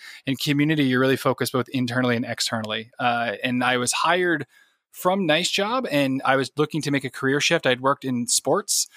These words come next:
uh, for a long time. So, you know, billion dollar companies, helped them make a couple, uh, more dollars that way, uh, in game presentation, uh, game entertainment, those sort of fields.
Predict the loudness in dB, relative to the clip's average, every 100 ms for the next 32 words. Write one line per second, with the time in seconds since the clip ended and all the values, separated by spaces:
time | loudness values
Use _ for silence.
0 | -14 -2 0 0 2 2 2 2 0 -2
1 | -6 -6 -4 -4 -2 -4 -4 -2 -2 0
2 | 2 4 4 2 2 0 0 -2 -2 -2
3 | -2 0 0 0 -2 -4 -2 0 0 -2
4 | -6 -6 -2 0 2 2 2 0 0 0
5 | 0 0 -4 -18 -20 -4 -2 0 -2 -2
6 | 2 2 4 2 0 -2 0 2 2 0
7 | 0 0 2 0 -2 -2 0 0 -2 0
8 | 0 2 0 0 0 -2 -4 -4 -4 -8